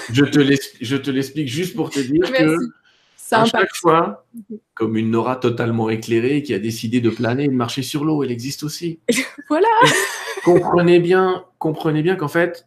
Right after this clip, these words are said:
Speaker 1: à chacune de vos décisions, donc à chaque fois que vous modifiez votre état de conscience,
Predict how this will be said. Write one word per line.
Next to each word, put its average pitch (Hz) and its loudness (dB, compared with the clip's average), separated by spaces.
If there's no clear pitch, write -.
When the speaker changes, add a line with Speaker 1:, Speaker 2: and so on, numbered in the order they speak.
Speaker 1:
à 135 -2
chacune 175 -2
de 156 2
vos 143 0
décisions, 147 0
donc 139 -4
à 143 0
chaque 175 -4
fois 185 0
que 156 -2
vous 123 -4
modifiez 180 2
votre 151 0
état 151 -4
de - -16
conscience, 143 -10